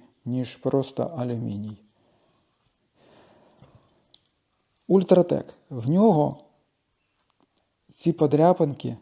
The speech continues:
це вже з заводу зроблено. Тому його можна носити прямо зараз.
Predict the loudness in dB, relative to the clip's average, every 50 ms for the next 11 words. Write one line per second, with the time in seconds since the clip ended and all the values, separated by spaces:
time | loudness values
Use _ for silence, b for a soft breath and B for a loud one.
0 | _ _ _ _ _ _ _ _ _ _ _ -8 2 4 6 6 6 4 0 -6
1 | -16 -20 _ -12 -2 4 4 4 4 4 2 0 2 2 2 2 2 0 -2 -2
2 | -2 -2 -4 -6 -6 -8 -8 -8 -10 -12 -14 _ _ _ _ _ _ _ _ _
3 | _ _ _ _ _ 0 0 2 2 2 0 -2 -6 -10 -16 _ _ _ _ 0
4 | 2 2 6 6 8 8 8 8 8 8 8 6 6 4 2 0 -4 -6 -10 -14
5 | -16 -20 _ _ _ -8 -2 2 2 2 2 2 0 0 0 0 -2 0 2 2
6 | 4 4 2 -2 -2 -8 -18 -8 -2 2 2 2 4 2 2 2 2 0 0 0
7 | -6 -8 -10